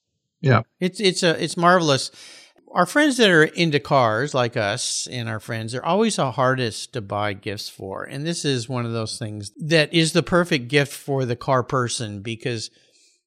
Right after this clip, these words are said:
Speaker 2: as I sit and go through it, you could spend a lot of time on every single page getting into the details, which is interesting with your photography because there's a lot of use. I-, it's all about light,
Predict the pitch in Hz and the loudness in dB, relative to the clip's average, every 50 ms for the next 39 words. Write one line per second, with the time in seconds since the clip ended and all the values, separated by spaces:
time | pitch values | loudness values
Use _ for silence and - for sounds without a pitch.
0 | _ _ 156 139 127 151 170 202 208 - 226 185 175 156 135 135 131 120 - - | _ _ -8 -6 0 4 4 4 4 4 2 2 2 2 2 2 0 0 -2 -6
1 | 131 127 123 120 117 117 113 110 - _ _ _ _ _ _ _ _ - - - | -6 -2 0 0 2 0 0 -4 -6 _ _ _ _ _ _ _ _ -20 -20 -18
2 | 190 170 175 170 - 202 170 - - - - 180 170 165 160 156 151 143 143 - | -12 -8 -8 -4 -2 -2 -2 -2 -6 -4 0 2 4 4 4 2 0 -2 -4 -6
3 | - _ _ _ _ _ _ _ _ _ _ _ _ - 165 143 139 143 147 156 | -8 _ _ _ _ _ _ _ _ _ _ _ _ -8 -6 -4 0 2 4 4
4 | 165 175 190 160 - 165 156 151 151 147 139 131 123 123 - 131 135 135 147 135 | 4 4 2 0 0 -2 0 0 0 0 0 0 -2 -2 -4 -6 -6 -4 -6 -6
5 | - 143 131 123 120 110 - 139 127 123 123 123 117 113 - - - 135 127 127 | -6 -6 -4 -4 -6 -4 -4 -2 0 0 0 0 -2 -4 -8 -8 -6 -4 -4 -2
6 | 127 123 123 120 110 104 104 107 104 - 131 135 143 131 - 139 113 107 - 170 | -4 -4 -6 -6 -8 -8 -10 -12 -12 -8 -8 -8 -6 -4 -4 -4 -4 -2 -4 -4
7 | 156 - 180 151 214 254 311 311 - 233 - - 220 202 190 180 - 185 165 143 | -4 -2 -4 0 0 0 0 -2 -4 -8 -4 -2 0 2 2 2 2 0 -2 -2
8 | - 156 - - 190 208 214 208 180 - 156 135 131 135 - 151 143 135 139 131 | -2 -4 -2 0 0 0 0 -2 -4 -4 -4 -4 -4 -6 -6 -6 -6 -6 -6 -8
9 | - 127 123 120 127 139 165 185 180 151 143 147 151 147 147 - - - - 139 | -8 -8 -6 -2 0 0 0 0 -2 -4 -4 -2 -2 -2 -2 -2 -6 -6 -8 -8
10 | - - 143 127 - 151 147 170 175 165 160 143 - 117 120 113 113 117 - - | -8 -8 -10 -6 -2 0 0 0 2 2 2 0 0 0 -2 -2 -2 -2 -4 -8